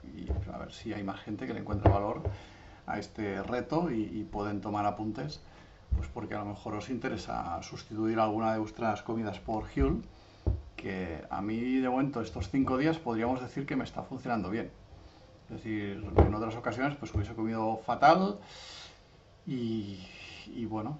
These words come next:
pues me hubiese costado mucho seguir en buen rumbo. De hecho, lo que hacía antes, cuando no tenía tiempo de comer, era tener smoothies, ¿no? Licuados, de estos que ya van preparados,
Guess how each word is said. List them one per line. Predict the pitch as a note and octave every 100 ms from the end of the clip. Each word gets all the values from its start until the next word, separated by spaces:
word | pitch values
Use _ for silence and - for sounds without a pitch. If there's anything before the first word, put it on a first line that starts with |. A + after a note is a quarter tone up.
| - -
pues | G2
me | G#2+
hubiese | G#2 G2+
costado | - - B2+ A2+
mucho | A#2 - C#3
seguir | B2+ A2+ G2 A2 A#2 - - - -
en | G2+ G2+
buen | A#2
rumbo. | - A#2+ G#2+ - - - - - - - - - - - - - -
De | A2+
hecho, | D#3
lo | C#3
que | A#2+
hacía | - D3+
antes, | D#3+ D#3 F3 - -
cuando | - A#2 A#2
no |
tenía | A#2+ B2+
tiempo | B2 B2 B2+
de | B2
comer, | C3 D3+ F3 -
era | A#2 A2+ G#2+
tener | A2 A#2
smoothies, | A2 D3+ D#3+ D#3+ E3+ C3+
¿no? | D#3
Licuados, | A2+ B2 C#3 D#3+ F#3+ - - - - - -
de |
estos | A2 A#2+ -
que | A#2
ya | A2
van | A2 A2
preparados, | A2 A2 A#2 C#3 D#3+ G#3+ -